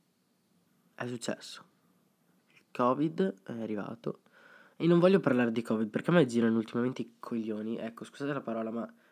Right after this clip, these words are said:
mi incazzo anche a casa quando la gente parla solo di covid, quindi eviterò di parlare di covid oggi. Però è, è un fatto che va,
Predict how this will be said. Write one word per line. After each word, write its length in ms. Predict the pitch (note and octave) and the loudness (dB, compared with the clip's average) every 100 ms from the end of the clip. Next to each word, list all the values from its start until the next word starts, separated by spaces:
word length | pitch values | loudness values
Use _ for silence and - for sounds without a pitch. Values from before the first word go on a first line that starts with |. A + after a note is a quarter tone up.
| _ | _
mi 80 | C3+ | -8
incazzo 440 | C3 - C3+ - | -6 -4 -6 -4
anche 180 | A#2 A2 | -6 -4
a 60 | A#2 | -8
casa 400 | G#2+ G#2+ G#2+ A2+ - | -8 -8 -10 -14 -6
quando 220 | A#2+ A#2 | -4 -2
la 100 | A#2 | -2
gente 240 | A#2 A#2+ | -4 -6
parla 280 | A#2+ A#2 A2+ | -6 -6 -8
solo 180 | - A2 | -8 -8
di 80 | G#2+ | -6
covid, 240 | G#2 G#2+ | -8 -6
quindi 280 | - A#2+ A2+ - | -4 -6 -6 -6
eviterò 400 | B2+ A#2 B2 A2+ | -6 -4 -2 -4
di 80 | |
parlare 340 | - A2+ A2 G#2 | -6 -8 -6 -8
di 80 | G2 | -10
covid 300 | A2 G#2+ G#2+ | -8 -6 -6
oggi. 340 | G#2 A2+ - _ _ _ _ _ - - - _ _ _ _ _ _ _ _ | -8 -10 -16 _ _ _ _ _ -20 -20 -20 _ _ _ _ _ _ _ _
Però 240 | - C#3+ C#3 | 2 4 6
è, 100 | C3+ | 4
è 200 | C3 C3+ | 0 0
un 80 | C3+ | 0
fatto 340 | - D3+ - | 0 -2 -2
che 180 | C#3 B2 | -2 -2
va, 540 | A#2 A#2 A2+ A2+ A2+ | -2 -2 -2 -4 -6